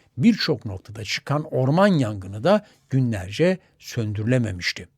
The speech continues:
Meteoroloji uzmanları bu yılda ülkede sıcak ve kurak bir yaz mevsimi yaşanacağı konusunda uyarıda bulundu. Haziran ayının başında havaların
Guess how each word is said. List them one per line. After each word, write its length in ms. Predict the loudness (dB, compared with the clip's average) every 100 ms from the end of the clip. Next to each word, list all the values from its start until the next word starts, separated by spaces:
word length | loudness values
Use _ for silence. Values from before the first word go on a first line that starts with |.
| _ _ _ -20 -20 _ _
Meteoroloji 480 | -2 4 8 8 8
uzmanları 680 | 6 8 6 6 4 2 4
bu 100 | 4
yılda 360 | 4 0 0 0
ülkede 540 | 2 0 0 2 0 -2 _
sıcak 720 | -2 -2 2 2 2 _ -6
ve 80 | -6
kurak 480 | -6 -2 2 2 2 _
bir 180 | -2 0
yaz 400 | 2 2 2 0
mevsimi 480 | -2 -2 -4 -4 -4
yaşanacağı 600 | -6 -6 -8 -6 -6 -8
konusunda 720 | -2 -2 0 0 4 4 4 -6 _ _ _ _
uyarıda 440 | 0 2 0 -6 -10
bulundu. 260 | -14 -14 -8
Haziran 480 | -4 0 4 4
ayının 360 | 6 4 2 -2
başında 540 | -8 -10 -6 -2 -2 -4 _ -20 -20 _ _
havaların 560 | 0 2 4 4 4